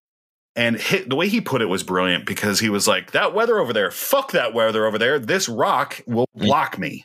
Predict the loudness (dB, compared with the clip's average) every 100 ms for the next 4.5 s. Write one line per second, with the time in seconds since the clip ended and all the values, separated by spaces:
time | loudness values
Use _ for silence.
0 | 0 0 0 -2 0 0 0 0 0 2
1 | 0 0 -2 -4 -8 -10 -4 0 2 0
2 | 0 0 2 2 0 0 0 0 -2 -8
3 | -16 _ _ _ -6 0 0 0 0 0
4 | 2 0 -2 -6 -14